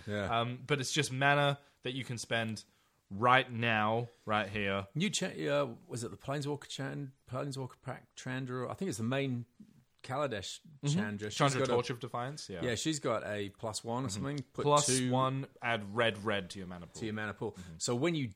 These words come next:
Speaker 1: did that, when you activated that on your Planeswalker, that only goes for that particular phase.
Speaker 2: Yep,
Speaker 1: Doesn't
Speaker 2: uh-huh,
Speaker 1: carry over.
Speaker 2: correct,
Speaker 1: Yeah.
Speaker 2: yeah. So say you wanna cast a creature with it post-combat, um, you, you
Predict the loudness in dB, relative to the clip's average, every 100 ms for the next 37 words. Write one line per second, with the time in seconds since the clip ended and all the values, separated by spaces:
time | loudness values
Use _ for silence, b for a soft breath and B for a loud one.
0 | -2 0 2 0 0 -2 -2 -4 -6 -4
1 | -4 -2 -2 -4 -4 -2 0 0 2 0
2 | -2 -6 -4 -4 -4 -6 -6 -8 -6 -4
3 | -2 -2 -2 0 -2 -4 -8 -8 -8 -10
4 | -14 -10 -8 -8 -8 -8 -6 -4 -2 -2
5 | -4 -4 -4 -6 -8 -6 -4 -4 -4 -4
6 | -6 -6 0 4 6 6 4 4 4 0
7 | 2 4 4 2 -8 -2 -2 0 -2 -2
8 | -4 -4 -2 -2 0 -2 0 -4 -6 _
9 | _ b b b b 0 2 2 -2 -4
10 | -2 -4 -6 _ _ b b b b b
11 | -12 -8 -8